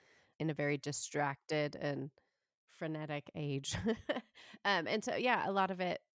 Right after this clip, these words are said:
we tend to think often voc-, uh, as vocation as, um, an individual sort of thing, protect-, particularly, I think, um, in North American contexts. And, and so the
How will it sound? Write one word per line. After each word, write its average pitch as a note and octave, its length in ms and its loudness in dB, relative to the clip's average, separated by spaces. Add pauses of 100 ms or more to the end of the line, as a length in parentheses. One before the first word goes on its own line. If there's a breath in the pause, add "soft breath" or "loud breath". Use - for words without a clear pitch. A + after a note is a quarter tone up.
(160)
we G#3 160 0
tend G#3+ 340 -2
to A3+ 80 -4
think E3+ 260 -2
often D#3+ 460 -2
voc-, D#3 160 -6 (300)
uh, F3 200 -4 (100)
as F3 200 -4
vocation D#3+ 600 -8
as, D3+ 420 -6 (680 soft breath)
um, D#3+ 200 -10
an F3 120 -4
individual D#3 720 -6
sort C#3 260 -8
of C#3+ 120 -12
thing, D#3 400 -8 (180)
protect-, D#3+ 380 -8 (140)
particularly, F3 680 0
I D#3 60 -4
think, - 340 -10
um, D3+ 360 -2 (280)
in D#3+ 160 -2
North D3+ 200 -4
American C#3+ 420 -6
contexts. - 760 -10 (760 soft breath)
And, D#3+ 640 -2
and E3 180 -2
so E3 240 -2 (1000)
the E3+ 200 0